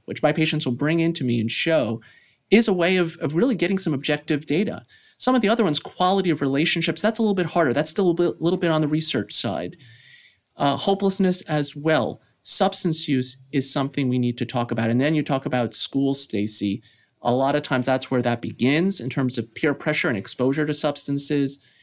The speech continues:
and, and really can affect greatly in terms of negative impact on executive functioning, memory, and overall academics. So I think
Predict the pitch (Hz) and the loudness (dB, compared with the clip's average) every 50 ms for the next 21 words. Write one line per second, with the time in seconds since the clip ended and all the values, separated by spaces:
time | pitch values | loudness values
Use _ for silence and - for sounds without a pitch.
0 | _ _ _ _ _ - 120 135 139 135 131 127 123 123 - 151 127 123 123 127 | _ _ _ _ _ -2 0 2 2 2 2 2 2 0 0 0 -2 0 0 2
1 | 131 131 127 127 127 123 117 101 - - - 147 135 - 110 - - - 139 131 | 2 2 2 2 2 2 0 -2 -4 -6 -4 -2 -2 -2 -2 -4 -2 0 0 0
2 | 127 - - - 120 117 117 117 - 113 101 95 - - - - 123 123 120 113 | 0 -4 -6 -4 0 0 0 0 -2 -4 -6 -6 -8 -10 -10 -8 -4 -2 -2 -2
3 | 113 - - - 117 113 113 113 - - 143 117 120 120 123 120 - 123 117 110 | -2 -4 -6 -6 -4 -4 -4 -6 -6 -6 -4 -4 -2 -2 -4 -4 -2 -4 -4 -2
4 | 110 120 120 - - - 117 113 110 107 - - _ _ - - 117 113 139 139 | -2 -4 -4 -4 -6 -4 -4 -2 -2 -4 -6 -8 _ _ -14 -10 -6 -4 -2 -2
5 | 143 143 135 120 - - 123 123 120 - - 120 123 117 120 120 - _ _ _ | 0 -2 -2 -2 -2 -2 -2 -2 -2 -2 -2 -2 -2 -2 -2 -4 -8 _ _ _
6 | - 113 127 127 123 123 123 123 120 113 - - 123 120 117 123 120 120 117 113 | 0 0 2 2 2 2 2 2 2 2 0 0 0 0 0 0 0 2 2 2
7 | 110 110 113 - _ _ _ _ _ - 110 117 - 123 101 107 104 98 82 - | 0 -2 -4 -6 _ _ _ _ _ -2 -2 -2 -2 -2 -4 -2 -2 -4 -4 -6
8 | - - - - - - _ _ _ _ - - - 143 139 143 143 - 165 165 | -8 -10 -10 -10 -12 -18 _ _ _ _ -6 -2 0 0 0 0 0 0 0 0
9 | 156 | -2